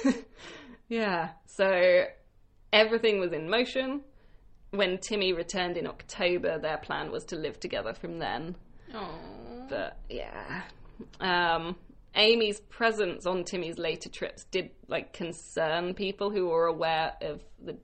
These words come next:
Speaker 1: dangers Timmy was putting himself in.
Speaker 2: Yeah.
Speaker 1: And they did fear for the fact that that would be placing Amy in danger as well.
Speaker 2: Yeah.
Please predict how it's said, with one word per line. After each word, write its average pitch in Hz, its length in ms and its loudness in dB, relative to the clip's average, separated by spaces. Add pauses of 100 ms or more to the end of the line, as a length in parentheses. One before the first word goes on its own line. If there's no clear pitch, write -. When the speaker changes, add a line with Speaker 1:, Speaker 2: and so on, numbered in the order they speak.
Speaker 1:
dangers 143 680 -2
Timmy 135 280 -6
was - 140 -8
putting 139 240 -6
himself - 400 -8
in. - 220 -8 (360)
Speaker 2:
Yeah. 160 200 -8 (140)
Speaker 1:
And 180 100 0
they 160 100 4
did - 200 -4 (260)
fear 151 380 0
for - 120 -10
the 160 100 -6
fact - 240 -2
that - 200 -4 (160)
that - 260 -2
would 151 160 -6
be 156 100 -6
placing 156 520 -4
Amy 147 320 -2
in 147 140 -8
danger 120 400 -6
as 175 120 -10
well. - 540 -10 (100)
Speaker 2:
Yeah. 95 260 -12